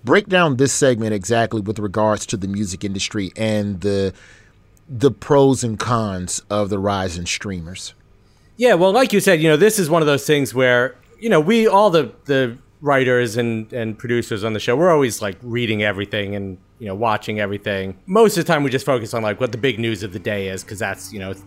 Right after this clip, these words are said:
Speaker 2: it's a daily show, so we gotta do something every day. Um, but, uh, you know, s-, a few months back, um, I was just on Twitter and a video came across my feed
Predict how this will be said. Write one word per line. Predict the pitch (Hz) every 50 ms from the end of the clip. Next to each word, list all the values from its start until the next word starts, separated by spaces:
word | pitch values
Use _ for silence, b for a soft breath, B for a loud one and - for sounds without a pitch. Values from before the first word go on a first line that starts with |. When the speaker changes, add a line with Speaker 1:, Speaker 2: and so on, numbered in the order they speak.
| - - - - -
Speaker 2:
it's | 107 - -
a | 113
daily | 101 127 113 101 98 98 95
show, | - - 113 98 92 92
so | 87 - 101
we | 90 92
gotta | 87 101 92 90 90
do | - 98 95
something | - - 98 87 - 98 98
every | 98 90 90 92
day. | 85 101 95 90 90 85 - - - B B B B B B
Um, | 131 120 117 113 110 110 110 98 -
but, | - 135 127 123 123 - - - - - _ _ _ _ -
uh, | 131 127 127 131 131 131 139 175
you | 185 160
know, | 139 139 143
s-, | 135 - - - - -
a | 123 123 - - 139
few | - - 220 233
months | 208 196 196 196 -
back, | - 160 147 151 170 185 - - - - _ -
um, | 131 131 131 127 127 127 127 127 127 127 131 - _ -
I | 135 135
was | 131 131 131 127 113 - -
just | - 147 139 - -
on | 151 139 131
Twitter | - - 170 180 180 190 190 190 190
and | 170 127 131 131 127 131 127 127
a | 120
video | 110 131 156 151 156 156 147 147
came | - 160 139 135 135
across | - - 143 135 135 -
my | 139 127
feed | 120 - - 139 135 139 135 135 131 127